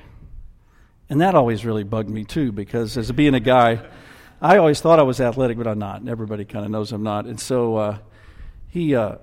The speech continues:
my wife ran a marathon. I was trying to learn to run with her, and I can run,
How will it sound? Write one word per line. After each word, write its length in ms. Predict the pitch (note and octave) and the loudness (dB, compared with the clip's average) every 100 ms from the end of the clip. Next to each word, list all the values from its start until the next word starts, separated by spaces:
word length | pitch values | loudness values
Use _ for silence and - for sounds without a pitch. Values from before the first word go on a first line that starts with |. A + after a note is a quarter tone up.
| - | -12
my 320 | C#3 A#2+ B2+ | -10 -6 -4
wife 340 | B2+ C3 C3+ B2 | 0 2 0 -2
ran 160 | B2 | -2
a 20 | A#2+ | 0
marathon. 480 | B2 B2+ B2+ A#2+ | 0 0 -2 -4
I 60 | A#2+ | -2
was 140 | A#2+ | -4
trying 260 | - C3+ B2+ | -6 -4 -2
to 60 | A#2 | 0
learn 260 | A#2+ A#2 | 0 -2
to 40 | A#2 | 0
run 240 | A#2 A#2+ | 0 0
with 140 | A#2 A2+ | -2 -2
her, 140 | A2+ | -2
and 80 | A2+ | 0
I 80 | A#2 | -2
can 160 | A2 | -2
run, 340 | A2 A2+ A2 | -2 -2 -2